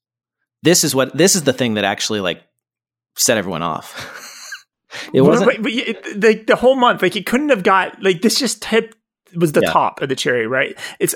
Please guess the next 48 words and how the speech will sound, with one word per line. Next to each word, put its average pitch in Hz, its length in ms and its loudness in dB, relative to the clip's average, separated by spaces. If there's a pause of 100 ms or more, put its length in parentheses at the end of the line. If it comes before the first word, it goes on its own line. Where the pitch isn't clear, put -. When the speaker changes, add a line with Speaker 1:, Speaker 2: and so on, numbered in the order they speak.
Speaker 2:
unbelievable 196 680 4
how 185 540 -2
insane 160 420 -4
this 143 180 -6
month 143 160 -4
has 143 120 -6
been 143 340 -4 (320)
and 156 160 -2
the 143 60 -2
ridiculousness. 170 800 -2
And 165 200 -2
then 160 140 -2
they 151 120 -2
just 143 200 -8
topped 151 320 -2
it 135 60 0
off 131 160 -4
with 117 100 -6
that. 139 220 0
And, 170 120 -2
like, 185 180 0
last 226 240 0
night, 208 120 -2
you 180 80 -4
could - 160 -10
see - 240 -2 (300)
all 220 120 4
the 247 80 2
Slack 185 280 0
channels 220 280 0
are 214 80 2
in, 202 80 -2
like, 165 160 -4
people 302 220 2
just - 240 -2
quit - 260 2
working 185 300 0
de-, 120 180 -2
yesterday. 143 360 -2
They 185 40 4
just 214 300 -2 (160)
shut - 380 0
their 196 120 4
laptops. 156 440 2
They 156 80 -2
shut 220 240 0
their 185 100 -2
computers. 151 600 -2